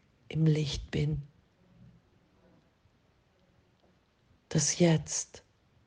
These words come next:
Gott durch mich wirkt, sich offenbart.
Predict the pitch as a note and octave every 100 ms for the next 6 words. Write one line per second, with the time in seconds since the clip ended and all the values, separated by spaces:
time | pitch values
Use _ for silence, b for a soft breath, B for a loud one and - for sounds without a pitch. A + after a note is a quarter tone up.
0 | _ _ _ _ _ _ _ _ _ _
1 | _ _ _ _ _ _ _ - E3+ D#3
2 | - - - D3 C#3+ D3 C#3+ - D#3+ D3+
3 | D#3 - - - _ _ _ _ _ _
4 | _ _ _ - _ _ _ _ _ _
5 | _ - - D3+ - C#3 - E3 C#3+ C#3+
6 | D3 - -